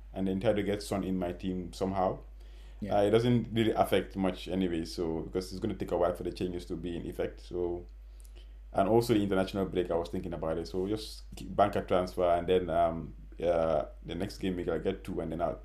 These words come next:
Speaker 1: I might be able to take a hit and just bring in three, three players. You never know.
Speaker 2: Yeah, yeah.
Speaker 1: So, uh, in goal, I have Ramsdale.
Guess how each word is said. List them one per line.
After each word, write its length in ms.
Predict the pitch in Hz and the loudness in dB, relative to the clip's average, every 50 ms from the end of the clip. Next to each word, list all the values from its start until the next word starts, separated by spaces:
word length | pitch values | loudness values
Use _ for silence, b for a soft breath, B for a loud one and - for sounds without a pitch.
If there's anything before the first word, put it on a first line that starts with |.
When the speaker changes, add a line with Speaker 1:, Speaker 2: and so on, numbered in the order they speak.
| - | 0
Speaker 1:
I 120 | 90 90 98 | 4 4 6
might 200 | 101 110 110 101 | 6 6 6 6
be 60 | 98 | 4
able 160 | 95 90 92 | 2 2 0
to 60 | 90 | -2
take 180 | - - 92 - | -4 -6 -6 -4
a 60 | 82 | -4
hit 260 | 82 101 98 - - - | -4 -4 -6 -6 -6 -8
and 180 | 82 82 82 76 | -6 -6 -6 -6
just 200 | 82 90 - - | -6 -8 -6 -6
bring 140 | 92 87 87 | -6 -4 -4
in 120 | 80 76 | -6 -6
three, 280 | - 92 98 95 90 - | -4 -2 -2 -2 -2 -4
three 180 | - 104 98 98 | -6 -6 -4 -2
players. 460 | 98 90 92 90 92 90 - - - - | 0 2 4 4 2 0 -6 -10 -12 -8
You 100 | 87 87 | -8 -6
never 160 | 90 92 92 | -6 -6 -6
know. 160 | 87 87 87 - | -8 -8 -10 -10
Speaker 2:
Yeah, 100 | 107 98 90 87 92 - - - - - - | -12 -12 -12 -12 -14 -14 -16 -16 -16 -14 -12
yeah. 240 | 98 98 98 92 95 - - - - - | -10 -10 -10 -10 -10 -12 -14 -16 -16 -14
Speaker 1:
So, 160 | - - 95 92 | -4 2 4 6
uh, 340 | 98 98 101 104 104 98 101 | 8 10 10 10 10 10 8
in 140 | 110 107 98 | 6 4 6
goal, 300 | 113 123 123 120 123 110 | 8 8 10 10 10 8
I 100 | 104 101 | 8 8
have 260 | 113 - 104 - - - | 8 8 8 6 6 2
Ramsdale. 500 | 98 98 101 - - 104 110 127 143 | 0 0 0 0 0 2 2 2 0